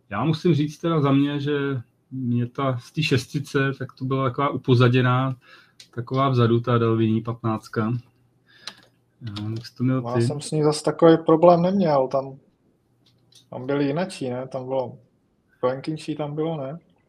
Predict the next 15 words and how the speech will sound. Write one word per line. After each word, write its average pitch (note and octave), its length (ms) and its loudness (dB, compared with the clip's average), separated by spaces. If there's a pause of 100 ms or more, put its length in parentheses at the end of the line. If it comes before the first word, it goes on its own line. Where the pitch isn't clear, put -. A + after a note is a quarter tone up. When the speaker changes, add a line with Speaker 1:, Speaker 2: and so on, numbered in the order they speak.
(380)
Speaker 1:
Mm, F#3+ 320 4
bylo, D#3 260 4
no, A2+ 320 -2
ale B2+ 140 0
byla C#3+ 180 -2
to D#3+ 60 -4
ještě D#3 220 -4
ta F3 120 -2
desítka D#3+ 520 -2 (180)
a E3+ 80 -2
ta, D#3+ 180 -6
ta D#3+ 180 -10 (1700)
Speaker 2:
Ale C#3 140 -2
myslím, D#3+ 280 -2
že F3 100 4